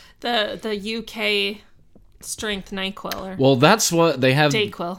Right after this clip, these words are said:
Speaker 2: There's the famous photo of
Speaker 1: The drugs in the drawer. Yeah.
Speaker 2: Yes.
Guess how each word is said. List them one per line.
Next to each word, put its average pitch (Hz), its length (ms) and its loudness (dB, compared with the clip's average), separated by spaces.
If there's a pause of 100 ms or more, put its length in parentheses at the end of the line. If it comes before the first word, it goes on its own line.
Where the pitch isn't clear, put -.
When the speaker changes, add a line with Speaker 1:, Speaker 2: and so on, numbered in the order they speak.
(120)
Speaker 2:
There's 123 240 2
the 127 100 0
famous 135 360 2
photo 131 520 4
of 101 640 0
Speaker 1:
The 208 120 -4
drugs 185 420 -6
in 170 40 -10
the 170 60 -10
drawer. 175 420 -8
Yeah. - 120 -6
Speaker 2:
Yes. 110 640 0